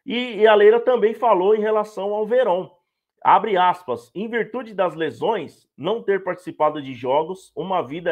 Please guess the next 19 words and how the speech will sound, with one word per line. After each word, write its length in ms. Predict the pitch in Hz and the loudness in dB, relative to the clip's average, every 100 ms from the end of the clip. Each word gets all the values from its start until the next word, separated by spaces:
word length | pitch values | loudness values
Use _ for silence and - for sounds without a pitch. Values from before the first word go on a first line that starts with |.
| 151 | -2
extra-campo 580 | 156 151 147 151 143 | -2 -10 -10 -10 -10
meio 220 | 139 151 143 | -8 -10 -6
complicada, 640 | 143 143 139 135 143 160 - _ _ _ | -8 -8 -6 0 0 -2 -12 _ _ _
o 100 | 160 | -2
melhor 360 | 196 180 196 | 0 2 0
pro 180 | 196 202 | -2 0
atleta 480 | 190 - 147 135 147 | 0 0 -2 -2 -4
e 40 | |
pro 160 | 143 156 | -8 -8
Palmeiras 480 | 156 156 147 170 170 | -2 -2 0 -4 -6
foi 140 | 190 | -6
negociá-lo. 680 | 196 196 202 - 175 135 123 | -4 -2 -4 -4 0 0 -2
Torço 360 | - 160 180 - | -4 -6 -6 -8
pra 140 | 180 | -12
que 140 | 180 185 | -12 -8
faça 260 | 170 165 | -6 -6
sucesso 500 | 160 165 - 147 143 156 | -10 -14 -8 -8 -6 -4
na 60 | |
Europa 380 | 165 147 147 - | -2 0 0 -4